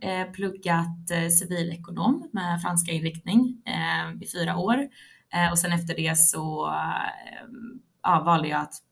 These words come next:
börja plugga en, eh, I T, eh, management master också på ett år. Ehm, så att, ja, men egentligen så är det väl, jag har väl alltid varit intresserad av liksom,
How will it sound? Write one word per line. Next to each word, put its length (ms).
börja 180
plugga 280
en, 340
eh, 300
I 100
T, 140
eh, 120
management 460
master 360
också 200
på 100
ett 180
år. 180
Ehm, 840
så 140
att, 160
ja, 100
men 120
egentligen 380
så 100
är 100
det 60
väl, 120
jag 80
har 100
väl 100
alltid 240
varit 260
intresserad 640
av 160
liksom, 420